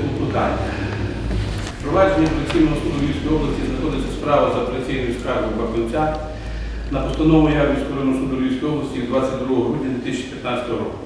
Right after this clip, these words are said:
Розгляд справи призначено на двадцять дев'яте люте дві тисячі шістнадцятого року о тринадцятій годині. Прошу відкласти розгляд справи на інший день у зв'язку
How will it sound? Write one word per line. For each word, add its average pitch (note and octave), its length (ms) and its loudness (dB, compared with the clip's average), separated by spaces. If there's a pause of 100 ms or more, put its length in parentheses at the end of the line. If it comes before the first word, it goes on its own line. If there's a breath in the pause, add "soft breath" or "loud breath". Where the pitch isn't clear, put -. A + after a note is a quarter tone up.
(520 loud breath)
Розгляд F3+ 220 2
справи F3 340 4
призначено D3+ 520 2
на C3+ 60 0
двадцять C#3+ 340 0
дев'яте B2 460 0 (420)
люте C3+ 340 0 (1080 loud breath)
дві C3 60 -6
тисячі D#3+ 300 0
шістнадцятого C3 580 -2
року D#3+ 340 2 (220)
о - 20 -8
тринадцятій B2+ 540 0
годині. - 380 -4 (560 loud breath)
Прошу E3+ 280 0
відкласти D3+ 500 2
розгляд C3+ 220 0
справи B2 440 2
на B2 60 2
інший A#2+ 260 0
день D3 200 0
у B2 40 0
зв'язку - 280 -2